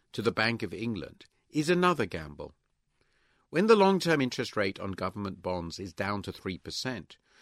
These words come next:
the impact of more quantitative easing is likely to be minimal. Moreover, the Office for Budget Responsibility forecasts that the growth of business investment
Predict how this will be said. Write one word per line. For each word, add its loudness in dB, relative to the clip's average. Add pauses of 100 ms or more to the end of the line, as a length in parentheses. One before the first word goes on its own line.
(160)
the -4
impact 0
of -4
more 0
quantitative -6
easing -6 (260)
is 0
likely -2
to -16
be -10
minimal. -6 (260)
Moreover, 4
the -10
Office 0
for -4
Budget -2
Responsibility -8 (240)
forecasts -2
that -6
the -4
growth 2
of -6
business -4
investment -8